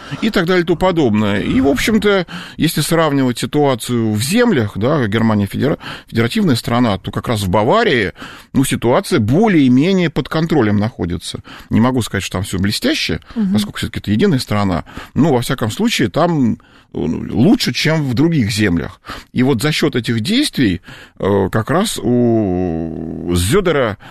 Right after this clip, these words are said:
Speaker 1: э, повысился рейтинг, потому что, ну, немцы поняли, что это приносит результат даже без вакцинации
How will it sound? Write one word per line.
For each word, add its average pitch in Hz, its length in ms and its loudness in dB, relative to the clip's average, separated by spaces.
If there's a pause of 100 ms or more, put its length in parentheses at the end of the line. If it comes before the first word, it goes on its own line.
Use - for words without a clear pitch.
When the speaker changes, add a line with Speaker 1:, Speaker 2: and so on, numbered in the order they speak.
(240)
Speaker 1:
э, 95 480 0
повысился 170 540 0
рейтинг, 180 340 0
потому 113 260 -4
что, 110 200 -6
ну, 127 180 2
немцы 160 300 0
поняли, 247 340 2
что 143 240 0
это 117 160 -2
приносит 131 600 0 (280)
результат 135 640 2
даже 160 320 0
без 139 460 0 (280)
вакцинации 135 920 0